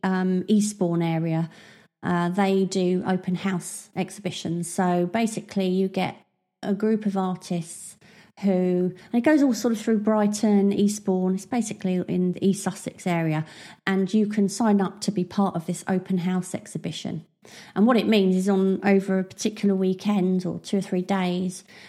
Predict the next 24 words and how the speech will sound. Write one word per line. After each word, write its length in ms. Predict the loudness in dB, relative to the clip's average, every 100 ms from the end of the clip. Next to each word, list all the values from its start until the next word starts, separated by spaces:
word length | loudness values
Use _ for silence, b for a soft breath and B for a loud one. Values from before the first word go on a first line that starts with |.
| B B -12
certain 560 | 0 2 2 0 -2
people 520 | 0 0 0 -2 -4 0
open 380 | -2 0 -2 0
their 100 | -2
houses 640 | 0 0 0 0 -4 -4
to 360 | -6 -2 2 2
let, 540 | 2 2 -2 -10 -10 -6 -6 -2
not 260 | 0 0
just 240 | -2 -2 0
to 60 | -2
exhibit 360 | 0 0 0
their 140 | 0 0
own 260 | 2 2
work, 480 | 2 2 0 -6 -8
but 200 | -8 -8
to 260 | -4 -2 0
hang 240 | 0 0 0
other 140 | -2
people's 480 | 0 -2 -2 -4 -2
works 480 | -2 -4 -8 -16 -12
as 160 | -6
well. 260 | -4 -4 -6
So, 400 | -6 -4 -2 -2 B B B B _ _ _ _ -2
um, 580 | 0 2 0 -2 -6